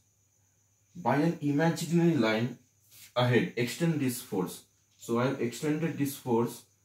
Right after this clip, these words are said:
by imaginary line ahead. Okay, so this is the imaginary line. And do you know what this line, what is this dotted line called? This is, this dotted line is called as what? Line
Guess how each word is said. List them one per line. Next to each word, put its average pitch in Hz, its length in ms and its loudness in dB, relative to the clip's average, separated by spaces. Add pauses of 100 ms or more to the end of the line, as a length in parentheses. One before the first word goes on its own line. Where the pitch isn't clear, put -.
(120)
by 117 200 -2
imaginary 120 680 0
line 107 360 -2
ahead. 92 320 -6 (920)
Okay, 156 320 -4 (300)
so 139 60 -4
this 160 180 0
is 175 60 -4
the 190 160 2
imaginary 147 500 2
line. 95 300 -4 (280)
And 120 380 2
do 117 180 -6
you 170 140 6
know 196 240 4
what 107 320 0
this 143 280 0
line, 117 320 0 (320)
what 110 200 -2
is 120 140 -4
this 139 280 -8 (200)
dotted 135 380 0
line 135 260 0
called? 156 300 -2 (360)
This 120 320 -4
is, 143 140 0
this 123 180 -2
dotted 135 440 0
line 135 420 0
is - 200 -6
called 127 320 0
as 123 160 -4
what? 165 320 0 (2000)
Line 165 760 4